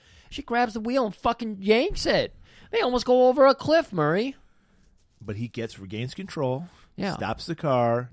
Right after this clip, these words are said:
Speaker 2: does a dramatic walk-off.
Speaker 1: Why? Why?
Speaker 2: And then she runs up
Speaker 1: She
Speaker 2: to
Speaker 1: just
Speaker 2: him.
Speaker 1: tried to murder him,
Speaker 2: 'Cause it's
Speaker 1: and
Speaker 2: a,
Speaker 1: he
Speaker 2: it
Speaker 1: just immediately gets out of the car.
Speaker 2: Because it's a great shot, that's why.
Speaker 1: Oh, yeah, that's a good point.
Speaker 2: And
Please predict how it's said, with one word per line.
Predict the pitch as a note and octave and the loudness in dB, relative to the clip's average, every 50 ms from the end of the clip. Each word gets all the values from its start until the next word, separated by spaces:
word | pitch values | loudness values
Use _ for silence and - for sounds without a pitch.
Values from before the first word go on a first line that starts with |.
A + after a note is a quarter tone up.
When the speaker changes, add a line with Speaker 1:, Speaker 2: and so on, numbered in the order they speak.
| A2 | -8
Speaker 2:
does | - A2 G#2 | -6 -6 -6
a | G2 | -6
dramatic | - G#2+ G#2 A2 A2 A#2 C3 C#3 - - | -8 -8 -6 -6 -4 -4 -4 -4 -4 -2
walk-off. | A#2+ A#2+ B2 A#2+ - G#2+ F#2+ F#2 F#2+ G#2 G#2+ - - _ _ _ _ - - - - - - - - - - - - | 2 2 2 2 2 -2 -2 -2 -2 -4 -6 -8 -16 _ _ _ _ -14 -14 -14 -14 -20 -20 -20 -20 -20 -20 -20 -18
Speaker 1:
Why? | - D#3+ G#3+ - - | -14 -14 -14 -14 -12
Why? | - - E3 A#3+ D#4+ F4 - - _ _ | -12 -10 -10 -8 -8 -10 -10 -12 _ _
Speaker 2:
And | - C3+ B2 B2 | -6 -4 -2 -2
then | B2 A#2+ | -2 -2
she | - - B2+ | -2 -4 -4
runs | A#2+ A#2 A2+ A2 A#2 B2 B2+ | -4 -2 -2 -4 -4 -2 0
up | C#3+ | 0
Speaker 1:
She | D#4 - | 0 2
Speaker 2:
to | A4+ | 2
Speaker 1:
just | A#4+ A#4 - - | 2 2 2 2
Speaker 2:
him. | |
Speaker 1:
tried | - F4 F4 E4+ | 4 4 4 4
to | F#4+ | 4
murder | D4+ C4 C4 D4 D4 D#4 F4+ E4+ B3 | 0 -2 0 2 2 2 4 4 2
him, | G#3 F#3+ F3 | 4 4 2
Speaker 2:
'Cause | E3+ D#3+ | 2 2
it's | F3 | 2
Speaker 1:
and | A3 A3 | 4 4
Speaker 2:
a, | A#3+ | 2
Speaker 1:
he | C#4 C#4 | 2 2
Speaker 2:
it | - | 4
Speaker 1:
just | D4+ C#4+ - | 2 4 4
immediately | C#4 A#3+ A3 A#3 B3+ C#4+ D4 C4 A#3 | 2 2 2 2 0 2 2 2 2
gets | G3 G3+ A3+ A3 - | 4 4 2 2 2
out | G#3+ A3 | 0 0
of | G#3+ | 0
the | F#3+ F#3 | -2 -4
car. | - - F#3+ G3 F3+ C#3+ A2 F#2 | -2 0 2 4 4 4 2 0
Speaker 2:
Because | F2+ C#3+ B2+ G#2 | -2 -4 -6 -8
it's | - F#2+ | -8 -14
a | |
great | F2 F#2 E2+ - | -12 -12 -12 -10
shot, | - - E2 - - - _ - | -12 -14 -14 -14 -18 -20 _ -20
that's | D2+ - _ - | -20 -20 _ -20
why. | A#1+ - - - - - | -20 -20 -20 -20 -16 -10
Speaker 1:
Oh, | - G#2+ G2 | -6 -4 -4
yeah, | F#2+ F#2 F2 F2 G2 | -2 -2 -2 -2 -2
that's | A2 G#2 | -2 -2
a | - | -4
good | G#2 E2+ - | -6 -6 -8
point. | - - F2+ F2 F2 F2 E2 - - - - | -10 -12 -10 -8 -8 -8 -8 -10 -14 -14 -8
Speaker 2:
And | A#2+ A#2+ A#2+ A#2+ A#2 A#2 A#2+ A#2 A#2 A#2 A2 G#2+ G#2+ G2+ G#2 F2+ | -6 -4 -2 -2 0 0 0 0 0 -2 -2 -2 -4 -6 -8 -12